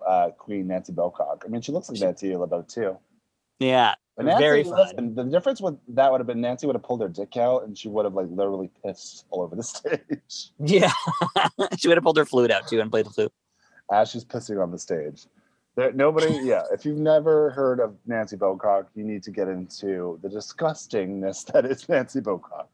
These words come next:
Speaker 2: The most beautiful girl in Toronto.
Speaker 1: Yeah.
Speaker 2: Or the prettiest girl in Toronto. Is that what her tagline is?
Speaker 1: One of those,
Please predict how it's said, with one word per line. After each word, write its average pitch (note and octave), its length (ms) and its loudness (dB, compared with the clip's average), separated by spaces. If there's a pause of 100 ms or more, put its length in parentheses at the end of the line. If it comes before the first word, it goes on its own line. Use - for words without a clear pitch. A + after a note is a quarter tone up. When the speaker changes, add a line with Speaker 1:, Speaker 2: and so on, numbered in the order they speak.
(380)
Speaker 2:
The B2+ 200 6
most C3+ 240 6
beautiful C#3 380 6
girl A#2+ 280 6
in A#2+ 100 0
Toronto. G#2+ 680 -2 (100)
Speaker 1:
Yeah. F2+ 260 -6 (800)
Speaker 2:
Or C3 60 6
the C#3+ 80 8
prettiest D3+ 320 4
girl A2 160 4
in G#2 40 -6
Toronto. F2 300 0
Is G#2+ 100 2
that B2 140 6
what C#3+ 100 6
her D3 100 6
tagline C#3+ 500 0
is? - 180 -8 (840)
Speaker 1:
One B2+ 220 2
of G2+ 100 0
those, E2 500 -4